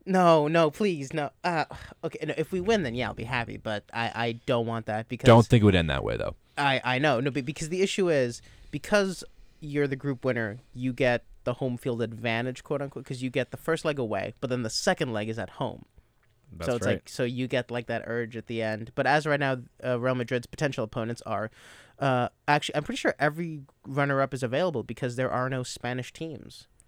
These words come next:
Speaker 1: So,
Speaker 3: That's
Speaker 1: so,
Speaker 3: right.
Speaker 1: so because, like, the rules,
Speaker 3: Real
Speaker 1: because,
Speaker 3: Madrid
Speaker 1: for
Speaker 3: are the
Speaker 1: example,
Speaker 3: only Spanish
Speaker 1: yeah,
Speaker 3: team.
Speaker 1: because, 'cause Liverpool could g-, could have gone against Tottenham or
Speaker 2: But
Speaker 1: Man
Speaker 2: they, they
Speaker 1: City
Speaker 2: can't, not
Speaker 1: or
Speaker 2: in the
Speaker 1: Chelsea,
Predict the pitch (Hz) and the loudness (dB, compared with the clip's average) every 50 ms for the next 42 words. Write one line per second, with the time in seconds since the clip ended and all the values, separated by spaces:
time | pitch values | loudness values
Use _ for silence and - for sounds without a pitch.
0 | _ _ - - 160 151 143 - - 123 127 117 107 - - 147 139 139 - 147 | _ _ -4 2 2 2 2 2 2 2 2 2 2 0 -2 -4 -4 -2 -4 -4
1 | 127 135 131 113 - 135 120 120 135 135 131 123 123 98 107 110 110 110 104 - | -2 -2 -2 -2 -2 -4 -2 -2 0 0 0 0 0 2 4 4 4 4 4 4
2 | 117 107 107 107 110 104 120 131 127 107 110 110 110 107 - - - 107 104 104 | 4 6 6 6 4 4 2 0 0 2 2 2 2 0 -2 -2 -4 -2 0 0
3 | 175 151 - - - - 107 98 - - - 151 147 - 151 135 - - 147 135 | -2 -2 -4 -8 -12 -12 -12 -14 -12 -6 -4 -2 0 0 -2 -2 -2 -6 -4 0
4 | 147 156 156 156 - - 156 147 135 - - 175 185 202 190 160 - - - _ | 0 0 0 0 0 0 0 0 0 0 0 2 2 2 2 -2 -8 -12 -14 _
5 | - - - _ _ - - 160 165 147 151 139 135 127 123 107 - - - 135 | -16 -20 -20 _ _ -6 -4 -2 0 2 2 2 2 0 -4 -4 -6 -4 -4 -4
6 | 147 175 - 127 113 117 113 110 - - 90 85 78 - - 85 87 - - 87 | -4 -4 -6 -6 -4 -2 -2 -2 0 0 0 0 0 0 0 2 2 2 0 0
7 | 82 76 - 69 73 71 - 131 - 71 67 165 180 196 - - 123 110 120 147 | -2 -2 -2 -4 -4 -2 0 0 0 2 4 4 4 4 2 -2 -4 -4 -4 -6